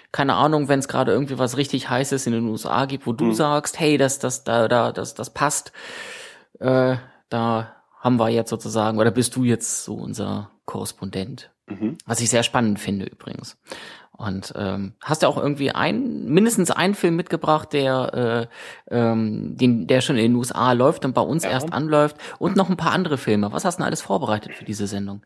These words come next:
Speaker 2: Also ich habe vorbereitet, wie du schon gesagt hast, den Film Fury. Es ist ein Kriegs-, ein Antikriegsfilm mit Shia LaBeouf und Brad Pitt.
Speaker 1: Mhm.
Speaker 2: Läuft halt im Januar, ab Januar in Deutschland im Kino. Hier läuft er schon seit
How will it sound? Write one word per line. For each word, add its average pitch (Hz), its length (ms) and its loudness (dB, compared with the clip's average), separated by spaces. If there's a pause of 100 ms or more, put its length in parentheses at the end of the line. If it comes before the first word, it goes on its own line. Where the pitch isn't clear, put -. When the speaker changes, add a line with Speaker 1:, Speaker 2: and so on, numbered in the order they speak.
(260)
Speaker 2:
Also 107 220 4
ich 104 120 0
habe 139 220 4
vorbereitet, 135 800 0
wie 123 60 4
du 123 100 4
schon 113 160 0
gesagt 107 340 -2
hast, 147 220 -4
den 110 180 2
Film 101 400 0
Fury. 151 840 0 (500)
Es 107 160 0
ist 113 140 -2
ein 113 180 2
Kriegs-, - 380 -2
ein 117 180 -4
Antikriegsfilm 147 840 0
mit 123 600 -4
Shia 123 360 2
LaBeouf 123 580 0
und 107 720 0 (420)
Brad 143 220 2
Pitt. - 340 0 (760)
Speaker 1:
Mhm. 135 340 -2 (160)
Speaker 2:
Läuft - 560 2
halt 120 180 4
im 120 220 4
Januar, 143 500 4
ab - 160 -2
Januar 123 440 2
in 113 380 -4 (140)
Deutschland 117 440 0
im 110 120 0
Kino. 143 380 0
Hier 131 240 4
läuft 127 240 4
er 123 80 4
schon 117 240 -4
seit 104 360 -2